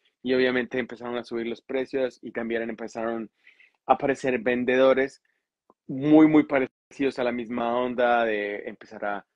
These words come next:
sacar mejores camisetas, mejores, mejores, más precio, más precio, más precio.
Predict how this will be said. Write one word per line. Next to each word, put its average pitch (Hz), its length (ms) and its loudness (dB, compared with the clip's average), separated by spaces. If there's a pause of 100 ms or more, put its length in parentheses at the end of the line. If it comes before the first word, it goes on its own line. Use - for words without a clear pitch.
(100)
sacar 113 380 -6
mejores 117 380 -4
camisetas, 113 800 -4
mejores, 117 440 -6
mejores, 113 460 -4
más 107 180 -4
precio, 113 320 -4
más 107 140 -6
precio, 113 260 -8
más 107 120 -8
precio. - 360 -2